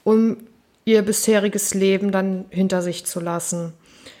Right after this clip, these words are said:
Und so unterstellte man dann eben auch den vermissten Jugendlichen, dass sie eben Ausreißer seien, die sich dieser Gruppe angeschlossen hätten. Und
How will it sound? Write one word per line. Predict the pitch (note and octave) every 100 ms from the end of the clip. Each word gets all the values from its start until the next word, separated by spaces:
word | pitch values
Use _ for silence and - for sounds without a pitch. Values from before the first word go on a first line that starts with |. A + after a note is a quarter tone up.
| -
Und | - G3+
so | G#3+ A#3
unterstellte | A3+ G#3+ - G3+ G#3+ B3
man | G#3 G3+
dann | G3
eben | F#3+ G3 G3
auch | - F#3+ F#3+
den | G3
vermissten | F#3+ G3 F#3+ - F#3+
Jugendlichen, | F3+ G#3+ A#3 G3+ G#3 G#3 G#3
dass | F#3+ -
sie | F#3
eben | F#3+ F#3 G3
Ausreißer | G#3 A3+ - G#3 G#3+ G#3+
seien, | F#3+ F#3+ F#3+ G3 G3
die | F#3+
sich | F#3 F#3
dieser | - F#3 F#3
Gruppe | - G3 F#3
angeschlossen | F3 F#3 G3+ - F#3+ F3 - F#3+
hätten. | F#3 F3+ G3+
Und | F#3+ F#3